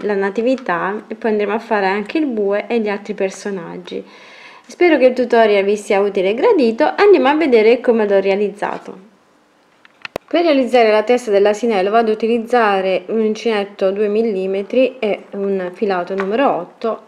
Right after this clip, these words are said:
e faccio un anello magico col filato color carne di sei maglie, stringo l'anello e poi faccio un aumento in ogni maglia, saranno dodici maglie lavorate. Lavoriamo per altri tre giri, dodici maglie basse.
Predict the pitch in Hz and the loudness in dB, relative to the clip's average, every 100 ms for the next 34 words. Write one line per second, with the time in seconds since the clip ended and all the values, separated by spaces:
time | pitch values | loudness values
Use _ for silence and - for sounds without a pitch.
0 | - 269 262 220 185 - - - 294 330 | -6 -6 -4 -4 -6 -8 -12 -8 -4 0
1 | 269 240 220 208 190 180 180 180 175 190 | 0 0 0 -2 -4 -6 -8 -8 -6 -6
2 | 185 196 196 190 185 190 196 - 170 170 | -8 -8 -8 -6 -4 -4 -8 -10 -10 -8
3 | 202 220 226 - - _ 247 277 - 220 | -6 -6 -8 -18 -20 _ 0 0 2 0
4 | 196 175 170 190 190 196 - 302 240 254 | 0 -4 -10 -10 -10 -8 0 2 4 2
5 | 320 202 170 180 214 - 277 262 208 190 | 0 -2 -4 -6 -6 -4 -4 -4 -4 -6
6 | 190 254 254 208 185 190 185 185 180 175 | -6 -2 0 0 -2 -4 -6 -6 -8 -10
7 | 170 190 233 - 277 208 226 226 208 214 | -10 -8 -6 -4 -4 -2 -2 -2 -4 -6
8 | - 254 175 180 175 180 170 151 160 175 | -4 -4 -4 -8 -10 -12 -14 -16 -20 -20
9 | - _ _ - - _ _ - _ _ | -20 _ _ -20 -20 _ _ -20 _ _
10 | - - _ _ _ _ _ _ _ _ | -20 -20 _ _ _ _ _ _ _ _
11 | _ _ - - - 269 269 311 262 214 | _ _ -16 -16 -4 0 2 2 2 2
12 | 247 226 214 233 311 349 - 214 240 233 | 2 2 0 -4 0 0 0 0 2 2
13 | 202 214 214 190 190 180 - 156 - - | 0 -2 -4 -4 -4 -6 -10 -10 -16 -20
14 | - | -20